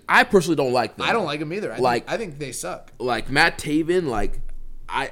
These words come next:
Speaker 1: I, he doesn't do it for me. And I, I hear wonderful
Speaker 2: I think Matt Taven's pretty good.
Speaker 1: Uh, he, he's, I don't know. He's hit or miss for me. Like,
Speaker 2: I think he's like the, I think he's like an, an incredibly adequate wrestler.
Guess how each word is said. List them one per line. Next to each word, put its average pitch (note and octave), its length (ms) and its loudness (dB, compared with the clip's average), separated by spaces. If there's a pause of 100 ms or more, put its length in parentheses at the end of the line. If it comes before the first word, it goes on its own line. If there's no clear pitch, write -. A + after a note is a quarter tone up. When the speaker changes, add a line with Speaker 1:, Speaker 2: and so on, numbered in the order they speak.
Speaker 1:
I, C3+ 60 -4
he E3 140 -8
doesn't D3 300 0
do F3+ 140 6
it - 40 6
for A#2+ 120 -4
me. D#2+ 220 -10 (320)
And A2 100 -6
I, - 260 -4
I - 40 0
hear E3 280 4
wonderful D3+ 300 4
Speaker 2:
I - 20 6
think F#3+ 180 0
Matt D#3 180 -4
Taven's D#3 300 -8
pretty A2+ 220 -12
good. G2 260 -14 (560)
Speaker 1:
Uh, A2+ 380 -6 (300)
he, C#3+ 160 -14
he's, F#3 400 -6
I D3+ 100 8
don't A#2 120 4
know. G2 120 -2
He's G3 160 0
hit B3 140 2
or C#3 80 6
miss A2+ 200 0
for G#2+ 120 -6
me. F#2+ 180 -4
Like, G#2 200 2
Speaker 2:
I - 20 -4
think F3+ 180 -10
he's F3+ 200 -12
like E3+ 160 -4
the, D#3+ 120 -10 (160)
I C3 100 -10
think E3 200 -12
he's D#3+ 180 -10
like C#3+ 300 -10 (100)
an, C3+ 140 -12 (100)
an C3 60 -14
incredibly C3+ 840 -10 (120)
adequate A2+ 560 -12
wrestler. - 560 -16